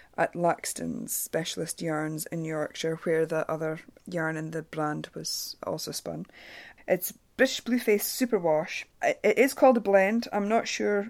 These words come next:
what the blend is, but it is a hundred percent wool. I'm not, you know, I'm not sure what it's blended with, but it is a hundred percent wool. There is a little bit of sturdiness in there, so it's making me think that there's possibly a nice bit of sheepy wool in there along with the soft, lustrous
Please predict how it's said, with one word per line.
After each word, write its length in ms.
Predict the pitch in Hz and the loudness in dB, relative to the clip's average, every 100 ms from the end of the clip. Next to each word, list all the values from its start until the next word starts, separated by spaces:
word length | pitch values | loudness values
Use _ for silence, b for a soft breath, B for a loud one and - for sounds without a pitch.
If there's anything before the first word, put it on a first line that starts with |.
| - | 2
what 180 | 220 196 | 4 4
the 60 | 196 | 4
blend 340 | 208 208 185 | 6 6 2
is, 280 | 170 170 - | -2 -2 0
but 200 | 185 175 | 4 4
it 80 | - | 6
is 200 | 226 233 | 4 4
a 60 | |
hundred 220 | 226 214 | 0 -2
percent 340 | 214 - 208 180 | -4 0 0 0
wool. 360 | 190 165 156 | -2 0 0
I'm 100 | - | -2
not, 180 | 180 - | -2 -2
you 120 | 202 | -2
know, 80 | 180 | -2
I'm 100 | 170 | -2
not 160 | 185 - | -2 -4
sure 160 | 196 185 | -6 2
what 160 | 196 165 | 2 2
it's 100 | - | -2
blended 440 | 185 175 170 175 | -2 -2 -4 -6
with, 360 | 160 156 - B B B - | -6 -6 -10 B B B -6
but 80 | - | 0
it 80 | - | 0
is 500 | 190 - - - - | 0 -2 -4 -6 -8
a 60 | 170 | -6
hundred 220 | 180 185 | -6 -6
percent 380 | 202 - 190 - | -6 -6 -6 -6
wool. 300 | 160 156 160 _ | -6 -6 -8 _
There 140 | 240 247 | 2 4
is 120 | 240 | 4
a 60 | |
little 280 | 254 262 269 | 8 8 8
bit 280 | 262 269 - | 6 4 2
of 120 | 254 | -4
sturdiness 600 | - - 254 247 254 269 | 0 4 4 4 0 0
in 200 | - 240 | 0 2
there, 260 | 233 233 233 | 2 2 0
so 180 | - 214 | 0 -4
it's 160 | - | -2
making 260 | 214 208 208 | -2 -2 -4
me 60 | 202 | -6
think 380 | 196 190 - | -6 -8 -6
that 340 | - 180 - - B B B _ - | -2 -2 -4 -14 B B B _ -4
there's 180 | 175 - | -4 0
possibly 380 | 202 - - 180 | 0 0 0 0
a 40 | |
nice 300 | 185 185 - | 0 -2 -6
bit 240 | - 165 | -6 -4
of 300 | 175 170 - - | -4 -8 -12 -2
sheepy 340 | - 233 202 | 0 0 0
wool 220 | 175 185 | 0 0
in 140 | 175 175 | 0 2
there 200 | 170 170 | 2 2
along 320 | 170 175 170 | 2 0 -2
with 220 | 170 - | -8 -6
the 140 | 170 | -4
soft, 380 | - 185 175 - | -2 -2 -2 -4
lustrous 720 | 175 175 - 165 165 - - | -6 -6 -6 -6 -4 -6 -6